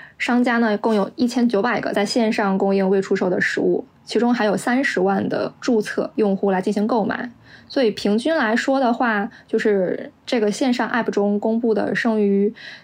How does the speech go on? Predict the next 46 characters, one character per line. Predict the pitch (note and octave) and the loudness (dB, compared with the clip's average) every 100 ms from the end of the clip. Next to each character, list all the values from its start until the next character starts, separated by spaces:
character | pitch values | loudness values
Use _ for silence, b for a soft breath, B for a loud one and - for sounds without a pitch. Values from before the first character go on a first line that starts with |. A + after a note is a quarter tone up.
| - | -4
的 | G#3+ | 0
一 | G#3+ | 0
些 | G#3+ G#3+ | 2 0
食 | A#3 - F#3+ | 0 0 2
物 | G#3 A#3+ | 2 2
中 | G#3+ G#3 | 2 0
呢， | G3+ G3 | 0 0
有 | G3 | 0
百 | G3+ F#3+ | 0 -2
分 | G#3 | 0
之 | G#3 | 2
六 | C4 C4 | 2 2
十 | A3+ | 2
五 | G3 - - _ _ _ _ _ - | 2 -2 -8 _ _ _ _ _ -8
是 | - | -4
被 | A3 G3+ - _ - | 0 -2 -4 _ -16
销 | - C4 | -4 -2
售 | C4+ A#3+ | 0 0
出 | - - | 0 -4
去 | - - | -4 -4
的。 | - A#3 _ _ | -4 -10 _ _
因 | - | -2
为 | D4+ | -2
是 | D4+ | 0
从 | G#3+ | -2
芬 | G#3+ C#4+ | 0 0
兰 | B3 | 0
开 | B3+ D4 | -2 -2
始 | D4 - | -2 -2
的 | - | -4
嘛， | - - | -8 -8
然 | - G3 | -4 -2
后 | A3+ | -2
它 | G#3+ A3 | -2 0
就 | G#3+ | 2
是 | G#3+ G3+ | 2 0
逐 | F#3+ F#3+ | 2 0
渐 | A#3 A#3 G#3 G3 A#3 B B B B | 2 2 2 0 -4 B B B B
将 | - A3 A3 | -4 -2 2
这 | |
个 | A#3+ | 0
概 | G3+ A#3 | 0 0
念 | G#3 F#3 | 0 0
传 | - F#3+ | -2 0
播 | G3 | 0
到 | G#3 G3+ F#3 F3+ | 2 0 0 -2